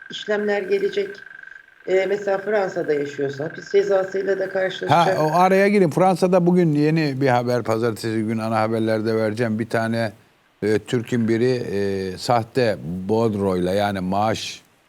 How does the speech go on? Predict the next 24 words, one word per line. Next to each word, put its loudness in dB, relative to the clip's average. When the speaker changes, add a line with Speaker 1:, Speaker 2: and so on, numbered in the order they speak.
Speaker 2:
kağıdıyla, 0
e, -2
yardım 2
almış. -2
Üç -4
ay, 0
e, -8
yirmi 0
beş 0
bin 0
euro 0
para -2
ceza, -2
yirmi 0
beş 0
bin -2
euro 0
şey 0
almış. -2
E, -2
yardım. 0
Üç -2
ay, 2
e, -4